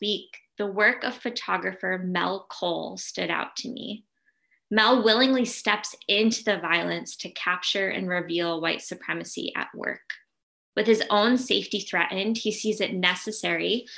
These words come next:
to not give terrorists a free pass, to present their actions and words clear as day, to bring it to light.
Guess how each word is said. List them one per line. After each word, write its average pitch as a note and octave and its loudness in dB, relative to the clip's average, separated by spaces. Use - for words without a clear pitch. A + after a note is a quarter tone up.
to G#3+ 2
not A3 6
give G#3 4
terrorists F3+ 2
a F3+ -10
free F3 -6
pass, - -8
to - -4
present A3 2
their - 4
actions A3 2
and G3 -4
words E3+ 0
clear A3+ 4
as G#3 4
day, - -4
to - -4
bring G3 0
it G#3 0
to - -6
light. - -8